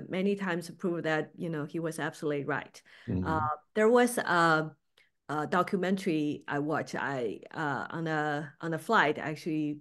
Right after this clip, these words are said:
Speaker 1: probably a couple of years ago, or maybe
Speaker 2: Mm-hmm.
Speaker 1: three years ago, called The Man Behind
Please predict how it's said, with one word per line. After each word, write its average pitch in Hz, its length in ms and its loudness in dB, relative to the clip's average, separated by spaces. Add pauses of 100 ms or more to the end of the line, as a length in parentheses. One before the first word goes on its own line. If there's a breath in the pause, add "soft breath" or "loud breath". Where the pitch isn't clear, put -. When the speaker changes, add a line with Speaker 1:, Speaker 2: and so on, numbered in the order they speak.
(140)
Speaker 1:
probably 151 200 -6
a 147 40 -8
couple 165 240 -6
of 139 60 -6
years 180 260 -2
ago, 135 540 -2
or - 140 -10
maybe 107 120 -4
Speaker 2:
Mm-hmm. 107 320 -4
Speaker 1:
three 147 140 -16
years 151 220 -8
ago, 139 300 -6 (360 soft breath)
called 160 200 -2
The 147 80 -2
Man 175 300 0
Behind 151 580 -4